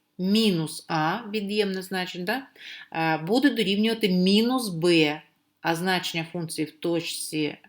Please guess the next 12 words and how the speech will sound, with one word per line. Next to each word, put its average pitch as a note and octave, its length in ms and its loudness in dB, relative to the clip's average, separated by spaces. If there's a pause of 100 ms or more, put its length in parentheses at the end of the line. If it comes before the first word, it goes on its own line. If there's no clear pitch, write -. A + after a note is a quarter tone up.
(480)
а A#3 280 0 (200)
буде G3+ 220 0
дорівнювати F3 580 -2
b. D3 220 -4 (300)
Тобто E3+ 280 -4
функція G#3+ 840 2 (380)
буде F#3 380 2
мати F#3+ 360 2
однакові D#3+ 520 0
значення, F3+ 600 -2
але D#3+ 280 0
протилежні F3+ 880 -2